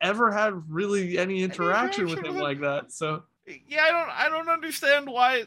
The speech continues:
Speaker 2: that's relevant. Y-, y-, yup, you can challenge for this title. In fact, most of the people who have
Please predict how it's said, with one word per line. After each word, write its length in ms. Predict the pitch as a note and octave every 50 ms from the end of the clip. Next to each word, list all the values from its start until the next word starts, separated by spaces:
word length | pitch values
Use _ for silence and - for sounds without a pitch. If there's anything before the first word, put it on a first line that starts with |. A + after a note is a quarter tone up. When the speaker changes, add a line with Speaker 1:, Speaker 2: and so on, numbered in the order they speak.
| _ -
Speaker 2:
that's 260 | - C4 B3 - - _ - - _ _ _ _ G3+ A3+
relevant. 480 | A#3+ C4 D4 E4+ F#4 E4+ C4 G#3+ G#3 G#3
Y-, 140 | A3+ A#3 - _ G#3+
y-, 200 | A3 A#3 A3 F#3 F3+
yup, 400 | G3+ G3+ A#3 C4 D#4+ D#4+ - B3+
you 140 | G#3+ A3+ A#3
can 160 | - F4+ C#4
challenge 440 | C4+ D#4 C4 C#4+ D4+ D4+ D#4 - -
for 80 | D4+
this 200 | A#3 A3+ A#3 -
title. 340 | - D4 C4+ E4 E4 C4+ G#3
In 100 | G3 G3
fact, 260 | G3 A#3 A3+ A3+ A3 A3
most 260 | A3+ A#3 C4 C#4+ -
of 100 | F4 B3
the 60 | C4+
people 360 | B3 D#4+ D4 C#4 C#4 C#4 D4+ D4
who 100 | C4 B3
have 240 | A#3 A3+ G#3+ G3+ -